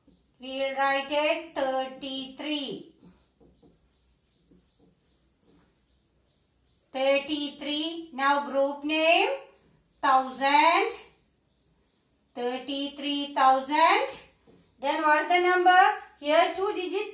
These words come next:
two places zero, zero. Then last place is a seven. So how will you read it? Only seven it is, isn't it? So thirty-three thousand seven. No hundreds and no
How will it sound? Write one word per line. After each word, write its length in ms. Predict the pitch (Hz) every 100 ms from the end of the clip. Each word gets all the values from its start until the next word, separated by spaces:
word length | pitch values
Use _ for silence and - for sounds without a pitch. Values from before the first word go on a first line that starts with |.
| - _ _ _ -
two 200 | 427 440
places 520 | 370 349 349 381 370
zero, 240 | 359 415 415 370
zero. 520 | 392 330 254 - - 220
Then 220 | 277 311
last 380 | 320 359 370 330
place 300 | 349 359 311
is 60 | 349
a 380 | 392 403 294 277
seven. 400 | 415 415 302 185 - _ _ _ _
So 200 | - 302
how 160 | 311 302
will 120 | 330
you 160 | 359 370
read 260 | 370 370
it? 260 | 381 415 508 - - _ _ _ -
Only 340 | 202 208 330
seven 380 | - 427 349 370
it 140 | - 196
is, 220 | 196 - -
isn't 220 | 339 440 320
it? 80 | - - _
So 120 | 269 262
thirty-three 800 | 269 254 262 311 320 330 339 339
thousand 520 | 285 277 269 311 349 - - - _ -
seven. 600 | - 277 277 294 247 233
No 380 | 262 277 285 294
hundreds 600 | 285 285 285 339 339 -
and 300 | 277 269 262
no 320 | 269 269